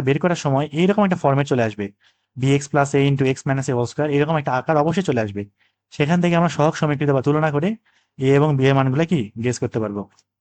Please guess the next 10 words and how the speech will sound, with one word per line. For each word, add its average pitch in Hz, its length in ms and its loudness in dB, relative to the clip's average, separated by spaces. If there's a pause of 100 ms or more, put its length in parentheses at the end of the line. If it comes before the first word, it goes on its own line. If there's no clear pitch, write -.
(600)
তো - 140 -4
দেখি 165 140 4 (120)
শুরু 147 220 2
করি। 113 140 0 (360)
ঠিক 190 180 4
যেমনটা 185 320 4
করেছিলাম 170 340 0
কি, 139 140 -4
ওই 127 80 2
যে 131 60 0